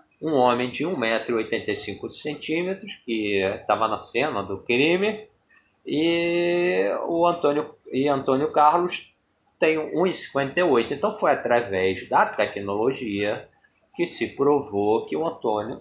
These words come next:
não era o estuprador. Ok. Então, mais uma vez, fica inviável fazer,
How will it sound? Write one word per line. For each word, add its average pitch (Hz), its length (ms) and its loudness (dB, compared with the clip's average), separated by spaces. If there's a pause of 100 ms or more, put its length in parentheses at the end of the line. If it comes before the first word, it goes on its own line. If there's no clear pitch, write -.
não 135 180 0
era 101 160 2
o - 40 -6
estuprador. 113 800 -2
Ok. 104 440 -4 (580)
Então, 196 840 2
mais 196 320 2
uma 151 180 2
vez, 156 340 -4
fica - 480 -6
inviável 156 1000 2 (460)
fazer, 131 760 4